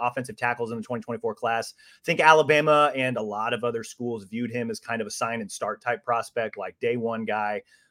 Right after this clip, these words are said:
um, could potentially be an answer at right tackle for Alabama, um,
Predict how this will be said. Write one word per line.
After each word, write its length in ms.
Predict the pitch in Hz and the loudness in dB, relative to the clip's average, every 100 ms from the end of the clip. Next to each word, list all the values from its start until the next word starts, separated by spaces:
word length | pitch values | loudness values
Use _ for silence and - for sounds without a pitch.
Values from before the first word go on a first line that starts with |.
| _ | _
um, 340 | 110 104 98 - | -4 -2 -6 -6
could 240 | - 151 | 4 4
potentially 640 | 120 117 151 151 147 147 135 | 2 -2 0 2 2 2 2
be 380 | 143 143 139 | 0 2 2
an 140 | 123 127 | 2 0
answer 560 | 123 139 135 135 127 | -4 -4 -2 0 0
at 180 | 113 117 | 0 -6
right 220 | 101 98 | -6 -10
tackle 340 | - 147 143 135 | -4 -4 0 0
for 160 | 139 | 2
Alabama, 720 | 131 135 135 135 135 135 131 127 _ _ _ | 4 4 2 0 2 2 2 -2 _ _ _
um, 480 | 113 110 104 101 | 0 0 0 -4